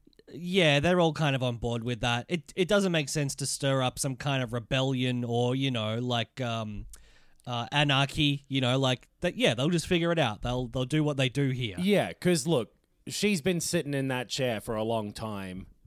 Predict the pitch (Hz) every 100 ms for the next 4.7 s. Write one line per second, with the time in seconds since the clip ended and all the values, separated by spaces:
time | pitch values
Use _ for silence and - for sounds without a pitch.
0 | 120 123 123 123 127 143 143 127 120 95
1 | 123 120 110 110 98 101 95 90 85 -
2 | _ - - 104 101 98 95 165 135 113
3 | 104 - 110 98 - 95 95 92 90 90
4 | 95 90 87 87 - 107